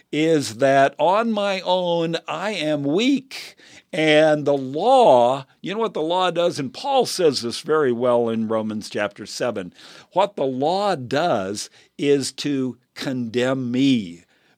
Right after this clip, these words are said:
because I'm a sinner. If I'm trying to, to be a righteous person, if I'm trying to show my holiness, I, I really can't read the law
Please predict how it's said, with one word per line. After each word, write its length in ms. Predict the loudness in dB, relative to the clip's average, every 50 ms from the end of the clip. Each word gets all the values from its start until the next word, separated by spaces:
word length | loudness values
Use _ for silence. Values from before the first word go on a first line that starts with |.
| _
because 380 | -2 -2 -2 0 0 0 0 2
I'm 200 | 0 0 0 -2
a 40 | -4
sinner. 480 | -4 -4 -4 -4 -6 -6 -8 -10 -14 _ _ _ _ _ -20 -20 -20 -20 _
If 220 | _ -2 -2 -2 -4
I'm 380 | -6 -2 0 0 0 -2 -2
trying 480 | -6 -8 -4 -2 -2 0 0 -2 -4 -4
to, 420 | -4 -2 -2 -2 -2 -4 -4 -8
to 580 | -18 _ -6 -2 0 2 2 2 2 0 -2 -6 -10 -16 -20 -20 -20 -20 _ _ _ _ _ _ -20 -20 -20 -20 -20 -20 -20 -20 -18 -8
be 140 | -2 4 4
a 80 | 4 4
righteous 580 | 4 0 0 0 0 -2 -2 -6 -10 -10 -10
person, 460 | -12 _ -8 -8 -8 -8 -8 -12 -16 -18 _
if 180 | -10 -10 -8 -6
I'm 220 | -4 -4 -4 -4
trying 540 | -6 -6 -6 -6 -6 -6 -6 -8 -8 -8 -6
to 460 | -4 -2 -2 -2 -2 -2 -4 -4 -6 -8 _ _
show 320 | -10 -4 -2 0 0 0
my 280 | -2 -2 -4 -2 -2 -4
holiness, 880 | -4 -2 -2 -2 -2 -2 -4 -8 -8 -10 -12 -14 -12 -10 -10 -10 -12 _ _ _ _ _ _ _ _ _ _ _ _ _ _ _ _ _ _ _ _
I, 160 | -4 -4 -4 -2 0
I 60 | 0
really 400 | 0 2 4 4 6 6 6 2
can't 680 | 0 0 -10 -10 -10 -8 -8 -8 -10 -10 _ -14 -16 -16 _ _ _ _ _ _ _
read 460 | -8 -2 2 2 2 2 2 0 0
the 100 | -2 -2
law 640 | 0 2 2 4 4 6 4 4 2 0 -4 -6 -10